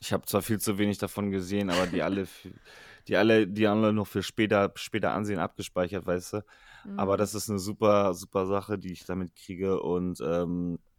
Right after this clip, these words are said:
Speaker 1: vor allem die, die Nahbarkeit oder die, die Künstler, die da stattfinden und so weiter.
Speaker 2: Ja.
Speaker 1: Es ist so, so ein bisschen, so ein bisschen so, als würden die Götter des Olymps herabsteigen und mal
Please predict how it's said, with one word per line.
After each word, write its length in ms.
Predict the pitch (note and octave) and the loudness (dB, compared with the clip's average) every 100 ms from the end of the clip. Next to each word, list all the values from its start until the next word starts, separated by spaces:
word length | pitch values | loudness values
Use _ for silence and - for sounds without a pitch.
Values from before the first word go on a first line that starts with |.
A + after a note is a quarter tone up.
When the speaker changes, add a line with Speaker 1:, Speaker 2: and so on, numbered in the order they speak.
| _ _ _ - | _ _ _ -20
Speaker 1:
vor 200 | - F2+ | -8 -6
allem 340 | D#2 F#2+ G2 | -4 -4 -4
die, 300 | E2+ F#2 F#2 | -6 -8 -8
die 180 | D#2 F2 | -8 -8
Nahbarkeit 720 | E2+ F2+ F#2+ F#2 F2 F#2 F2 | -6 -4 -2 -2 -4 -4 -4
oder 140 | - F2 | -6 -12
die, 180 | E2+ F2+ | -10 -12
die 240 | F2+ F2 | -12 -14
Künstler, 480 | - A2 G#2+ - G2+ | -6 -6 -4 0 0
die 180 | F#2 G2 | 0 -2
da 220 | G2 F#2+ _ | 0 0 _
stattfinden 500 | - - G2 - F2+ | -10 -8 -6 -6 -6
und 80 | F#2 | -6
so 160 | F#2 F2+ | -4 -2
weiter. 380 | F2+ F#2+ F#2+ - - | -2 -2 -6 -8 -14
Speaker 2:
Ja. 340 | G#3+ G#3+ G3+ G#3 - - - | -6 -4 -4 -6 -14 -20 -8
Speaker 1:
Es 120 | A2 | -6
ist 120 | A2 A2 | -2 6
so, 180 | C#3 | 8
so 140 | B2 C#3 | 8 6
ein 60 | |
bisschen, 240 | C3+ C#3+ D3 | 4 4 2
so 120 | C3+ | 4
ein 80 | C#3 | 4
bisschen 240 | C#3+ - | 4 2
so, 140 | B2 B2+ | 4 4
als 140 | A2 | 4
würden 120 | B2+ | 2
die 140 | B2+ G2+ | 0 0
Götter 240 | B2+ C3 | 0 2
des 220 | A2 G#2 | 2 0
Olymps 420 | C#2 G#2 A2+ C3 - | 0 2 2 2 0
herabsteigen 680 | G2+ A2 - - G2 G2+ G2+ | 0 -2 -2 -2 0 0 0
und 100 | |
mal 100 | G2 | 0